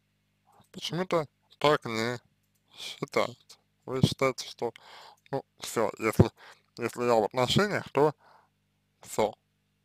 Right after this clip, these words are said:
Я должна быть, я в отношениях на всю жизнь. И человек со мной на всю жизнь. Ну, ам, как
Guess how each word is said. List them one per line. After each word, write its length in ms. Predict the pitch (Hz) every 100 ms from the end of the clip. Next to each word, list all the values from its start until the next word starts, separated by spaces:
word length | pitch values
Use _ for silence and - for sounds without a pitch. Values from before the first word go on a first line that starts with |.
| _ -
Я 140 | 113
должна 340 | 110 113 139
быть, 160 | 139 113
я 120 | 101 127
в 100 | 117
отношениях 520 | 117 107 - 151 123 -
на 180 | 127 135 - _ -
всю 320 | - 117 117 - -
жизнь. 420 | 104 104 - 107 -
И 80 | 113
человек 300 | - 131 120 -
со 100 | 120
мной 220 | 139 123
на 200 | 117 117 -
всю 260 | - 120 107 _ _ -
жизнь. 420 | 110 110 - _ _ _ _ _ _ _ _ _ _ _ _ - - _ _ _ _
Ну, 240 | 113 107 110 _ _ _ - _ - _ _ _ _ _ _ _ -
ам, 540 | 117 127 120 117 113 - _ _ _ - -
как 200 | - 110